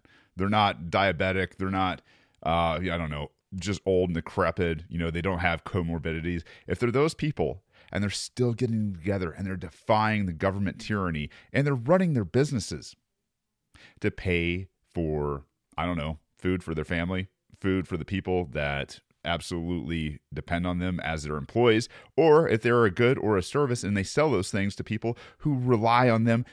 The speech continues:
to use in their work or their trade or their service to feed their family. Report 'em to him. Report 'em.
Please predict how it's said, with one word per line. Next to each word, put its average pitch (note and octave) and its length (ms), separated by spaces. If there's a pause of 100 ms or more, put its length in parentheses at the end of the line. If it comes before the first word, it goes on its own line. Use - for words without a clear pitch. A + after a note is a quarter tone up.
(160)
to A2+ 260
use B2 360
in F#2+ 280
their D#3+ 260
work G2 500
or G2+ 180
their C#3 280
trade F#2+ 420
or G#2+ 220
their E3 240
service F#2 580 (640)
to - 140
feed D#3+ 380
their C#3+ 200
family. F#2+ 480 (3000)
Report E3+ 460
'em E3 180 (220)
to D3+ 480 (280)
him. C3 380 (580)
Report D#3+ 400
'em. D#2+ 200